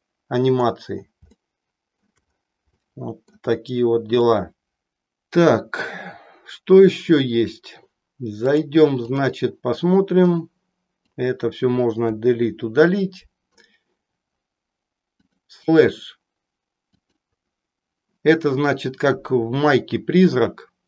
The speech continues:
Но я уже о нём показывал, в группе ролик снял. Не буду показывать, вдруг нельзя. Потому что есть, м, значит,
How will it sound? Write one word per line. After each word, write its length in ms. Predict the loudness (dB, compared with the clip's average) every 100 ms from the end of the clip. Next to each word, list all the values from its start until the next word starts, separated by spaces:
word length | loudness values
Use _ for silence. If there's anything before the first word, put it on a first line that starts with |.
| -20 -8
Но 100 | -4
я 300 | -2 0 -2 -8 _ _ -6
уже 260 | -2 2
о 80 | 2
нём 220 | 2 -2
показывал, 760 | -2 -2 2 2 4 2 0 0 -6
в 80 |
группе 360 | -8 -6 -4 -2
ролик 400 | 2 2 2 -2
снял. 300 | -4 -4 -2
Не 120 | -2
буду 320 | -4 -4 -6 -4
показывать, 720 | -4 0 0 0 -2 -4 _ _ _ _ -12
вдруг 380 | -8 -4 -4 -4
нельзя. 600 | -4 0 4 4 4 -2 _ _ _ _ _ _ _ _ _ _ _
Потому 420 | -8 -2 -2 -2
что 180 | -2 -2
есть, 520 | 0 0 -2 -6 -20 _ _ _
м, 300 | -10 -8 -6
значит, 600 | -4 -4 -6 -10 -14 -20